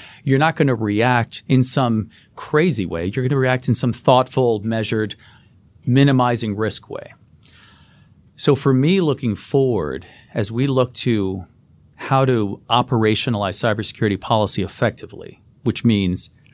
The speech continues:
minimize risky behavior, that's the way I'm looking at it. How do we do that? And there's something that I, I found recently, and I'd like to just share it real quick. The person who leads the National Insider Threat Task Force out of the Office of the Director of National Intelligence,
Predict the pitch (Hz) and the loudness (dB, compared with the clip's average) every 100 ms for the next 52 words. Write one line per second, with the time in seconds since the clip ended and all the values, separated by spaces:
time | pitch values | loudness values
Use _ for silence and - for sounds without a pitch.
0 | - 110 107 101 98 92 107 - 98 92 | -4 -2 0 0 -2 -4 -6 -4 -6 -6
1 | 98 104 92 67 73 107 - 107 98 87 | -4 -4 -4 -10 -8 -6 -4 -4 -4 -4
2 | 87 - 98 - 50 - _ _ _ _ | -8 -8 -10 -10 -16 -20 _ _ _ _
3 | _ _ _ _ - 156 156 123 104 85 | _ _ _ _ 0 4 4 4 0 -4
4 | - - - _ _ _ _ _ _ 110 | -8 -18 -20 _ _ _ _ _ _ -4
5 | 107 101 98 98 - - _ _ _ - | -2 -2 -4 -6 -10 -18 _ _ _ -2
6 | 139 - 196 196 156 131 113 - _ _ | -2 0 0 0 0 -2 -2 -10 _ _
7 | _ _ _ - 110 165 160 151 113 107 | _ _ _ -8 -2 2 2 2 0 -2
8 | - 110 98 90 90 - _ 101 113 135 | -4 -6 -6 -6 -8 -14 _ -6 -2 0
9 | 123 113 104 - 127 113 87 87 - 98 | 0 0 0 0 0 0 -4 -8 -6 -6
10 | 90 - - _ _ _ _ 120 165 175 | -6 -10 -20 _ _ _ _ -4 0 2
11 | 185 139 127 135 131 131 113 123 131 139 | 2 2 0 -2 -2 -2 0 0 -2 -4
12 | 123 120 - 120 117 - 120 113 - 117 | -2 -2 -2 -2 -4 -2 -2 -2 0 0
13 | 113 - - 95 87 120 104 101 107 113 | 0 -2 -2 -2 -2 -2 0 0 2 2
14 | - 117 110 101 104 104 107 107 107 98 | 0 -6 -4 -2 -2 -2 -2 -2 -2 -4
15 | 113 95 90 - 104 95 80 76 - - | -6 -6 -6 -4 -4 -4 -8 -12 -12 -14